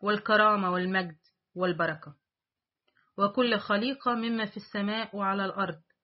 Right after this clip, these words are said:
وتحت الأرض ومما في البحر وكل ما فيها، سمعتها تقول:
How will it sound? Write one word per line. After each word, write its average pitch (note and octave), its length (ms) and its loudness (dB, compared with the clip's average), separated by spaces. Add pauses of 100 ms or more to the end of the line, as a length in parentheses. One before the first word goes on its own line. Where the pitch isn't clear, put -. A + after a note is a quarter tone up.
وتحت F3+ 480 -4
الأرض F#3 400 -4 (580)
ومما A3+ 400 4
في A3 120 -4
البحر F3+ 480 -2 (200)
وكل A3 480 0
ما G3+ 120 2
فيها، D#3+ 500 -6 (640)
سمعتها G3+ 480 2
تقول: A#3 640 0